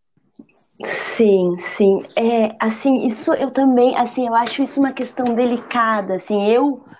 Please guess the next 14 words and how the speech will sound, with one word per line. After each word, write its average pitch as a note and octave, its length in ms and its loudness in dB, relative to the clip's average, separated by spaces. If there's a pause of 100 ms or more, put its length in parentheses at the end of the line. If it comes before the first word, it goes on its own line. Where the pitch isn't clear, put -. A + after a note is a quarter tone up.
(460)
eu B3 140 2
até D4+ 280 0
não C#5+ 140 -6
sei F4 140 -2
como F4 180 2
é D#4 60 0
que D#4 120 -2
isso D4 180 -2
funciona, B3+ 920 2 (360)
até A3 500 2
se C#4+ 100 -10
vocês A#3+ 540 0
souberem, A3 560 2
enfim, B3 300 0